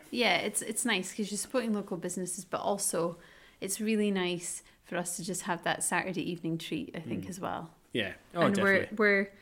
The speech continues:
Speaker 1: we're big foodies, as you guys know, and, uh, yeah, so it's, it's been really nice throughout lockdown to kinda have that.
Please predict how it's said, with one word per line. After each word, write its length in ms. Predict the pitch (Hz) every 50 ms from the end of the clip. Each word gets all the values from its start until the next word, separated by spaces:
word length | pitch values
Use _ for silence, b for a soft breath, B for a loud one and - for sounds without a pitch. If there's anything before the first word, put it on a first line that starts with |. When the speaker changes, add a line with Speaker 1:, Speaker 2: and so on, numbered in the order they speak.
| B B B B B B B B -
Speaker 1:
we're 80 | 226 220
big 220 | - 277 269 -
foodies, 560 | - - 190 175 170 175 160 165 170 165 - - -
as 300 | 170 170 160 160 - -
you 80 | - -
guys 360 | - 151 147 147 151 - -
know, 400 | 180 196 214 220 214 214 208 - -
and, 500 | - 180 170 160 160 165 165 170 160 -
uh, 260 | 160 151 147 147 151 160 - - - _ _
yeah, 280 | - 180 175 151 139 147 - - - B B B B B B B B
so 340 | - - - 185 160 170 165
it's, 320 | - - 170 165 - -
it's 180 | - - - -
been 240 | - 196 190 185
really 220 | 185 190 185 180 180
nice 500 | 170 165 170 175 170 170 - - - - -
throughout 340 | - - 196 180 160 - -
lockdown 500 | 160 160 - - - - 160 151 156 165
to 100 | 160 -
kinda 200 | - - 160 165
have 240 | - - 170 165 -
that. 240 | - - - -